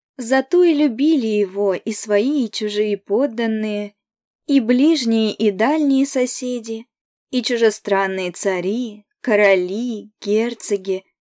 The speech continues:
бароны. Особенно же собственные подданные любили короля.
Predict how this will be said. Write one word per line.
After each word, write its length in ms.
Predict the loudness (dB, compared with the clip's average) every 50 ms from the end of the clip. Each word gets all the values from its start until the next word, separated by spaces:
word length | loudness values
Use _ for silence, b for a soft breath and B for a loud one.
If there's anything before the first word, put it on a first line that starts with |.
| _ _
бароны. 800 | -8 -4 -2 0 2 2 2 2 0 0 -2 -4 -8 -10 -12 _ _ _ _ _ _ _ _ _ _ _ _ _ _ _ _ _ _ _
Особенно 640 | -6 -6 -4 -2 0 2 2 4 4 4 4 4 2 0
же 120 | 0 -2
собственные 720 | -2 0 0 0 -2 -2 -8 -10 -6 -4 -2 0 0 -2
подданные 720 | -4 _ 0 2 2 2 0 0 -4 -4 -4 -4 -6 -6 -4
любили 400 | -6 -6 -4 -4 -4 -4 -4 -6
короля. 540 | -6 -6 -6 -4 -4 -4 -4 -4 -6 -6